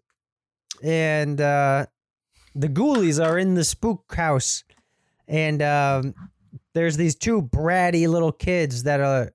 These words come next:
that go up. The, nobody's really, like, in line. The carnival's pretty bumping, but nobody's going to the spook house. And these two, uh, these two rat fink kids show up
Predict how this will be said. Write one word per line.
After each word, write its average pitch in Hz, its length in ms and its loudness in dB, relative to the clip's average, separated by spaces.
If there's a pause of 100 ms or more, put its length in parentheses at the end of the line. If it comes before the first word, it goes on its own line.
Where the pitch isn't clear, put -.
(100)
that 135 280 -2
go 147 240 0
up. 131 180 0
The, 151 520 -2 (200)
nobody's 196 600 2
really, 165 600 2
like, 151 380 -2
in 170 240 0
line. 156 520 0 (320)
The 170 100 -2
carnival's 247 480 0
pretty 247 220 0
bumping, 170 380 -2
but 151 140 0
nobody's 175 380 0
going 160 320 0
to 156 80 -2
the 139 120 -2
spook - 280 -4
house. 127 340 -2 (720)
And 165 180 0
these 170 180 0
two, 202 400 2
uh, 143 460 2
these 151 180 -2
two 196 220 0
rat 147 420 0
fink 156 320 -4
kids 151 360 0
show 120 360 2
up 110 220 0